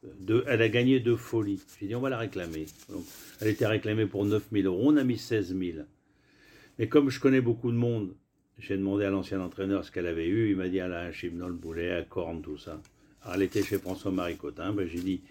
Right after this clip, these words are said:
Il n'y a qu'à la recourir à Auteuil à réclamer la semaine d'après. » Et là, elle a gagné, euh, comme une phénomène. Et je me la suis fait prendre. Pourtant, on a tout, on a, on a mis tout le prix pour la défendre. On se l'est fait prendre. Bon, enfin,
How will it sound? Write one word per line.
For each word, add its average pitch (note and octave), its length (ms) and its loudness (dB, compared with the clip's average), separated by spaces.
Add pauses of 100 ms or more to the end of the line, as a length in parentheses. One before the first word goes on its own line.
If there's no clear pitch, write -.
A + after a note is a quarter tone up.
(200)
Il A2 40 -4
n'y G2+ 100 4
a - 0 -
qu'à A2 140 4
la G2+ 100 4
recourir G#2+ 380 2
à F#2 120 0
Auteuil G2 380 2
à F2+ 60 0
réclamer F2+ 480 -2
la F#2+ 100 -2
semaine F2+ 260 -8
d'après. » E2 520 -6 (480)
Et F#2 100 2
là, G2 240 4
elle F#2 100 2
a F2+ 60 0
gagné, G2 520 4
euh, F2+ 80 -2 (640)
comme F#2 200 -8
une F2+ 140 -6
phénomène. E2+ 560 -8 (760)
Et D#2+ 100 -8
je - 120 -8
me F#2+ 60 2
la F#2 100 0
suis - 200 -8
fait E2+ 160 -4
prendre. F2+ 280 -4
Pourtant, G2 260 -4
on G2 80 4
a E2 80 0
tout, G2 380 0
on F#2+ 40 2
a, G2 120 4
on G#2+ 160 -2
a G#2 80 2
mis G#2 160 2
tout A#2+ 140 -4
le A2+ 80 -2
prix A#2 200 0
pour G2+ 160 -2
la G2 80 2
défendre. F#2 420 -2
On G2+ 40 -4
se - 140 -8
l'est F2 80 -8
fait F2+ 100 -8
prendre. D#2+ 300 -12 (280)
Bon, G2 120 2
enfin, G2 300 0